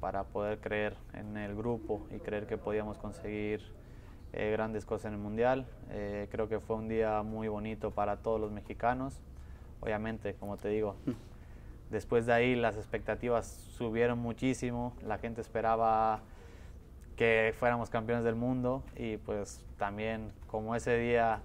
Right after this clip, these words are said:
Speaker 1: tocó disfrutar como locos, pues después no no terminó y no pudieron celebrar todo lo que ellos hubieran querido.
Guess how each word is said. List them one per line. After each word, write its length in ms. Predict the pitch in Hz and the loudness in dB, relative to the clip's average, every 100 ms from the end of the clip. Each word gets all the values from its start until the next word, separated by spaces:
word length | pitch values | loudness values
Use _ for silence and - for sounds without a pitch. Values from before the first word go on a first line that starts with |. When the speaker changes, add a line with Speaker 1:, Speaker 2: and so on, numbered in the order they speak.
| - | -2
Speaker 1:
tocó 340 | 107 - 117 | -2 2 2
disfrutar 580 | 117 - 113 110 113 107 | 2 0 -2 2 2 2
como 220 | 110 110 | -4 0
locos, 460 | 110 117 123 120 - - - | 2 2 2 -2 -4 -14 -10
pues 420 | - 107 - - - | -4 -4 -6 -12 -4
después 560 | 104 - 113 110 107 | -4 0 0 0 -2
no 640 | 113 107 107 107 104 104 101 - - - - | -6 -4 -4 -4 -2 -4 -6 -10 -14 -12 -8
no 140 | 117 113 | -4 0
terminó 520 | 120 110 110 113 117 | 2 0 -2 2 2
y 60 | 120 | 2
no 120 | 117 | 0
pudieron 1040 | - 113 113 113 110 110 110 110 110 107 107 - - - - - - - | 0 4 6 6 4 4 2 0 -2 -6 -10 -14 -16 -16 -16 -16 -16 -10
celebrar 540 | - 113 107 107 110 | 2 4 6 6 4
todo 160 | - 117 | 4 4
lo 140 | 107 | 4
que 160 | 110 107 | 2 2
ellos 160 | 101 | 0
hubieran 200 | 110 101 | -2 -4
querido. 280 | 98 104 107 | -2 0 0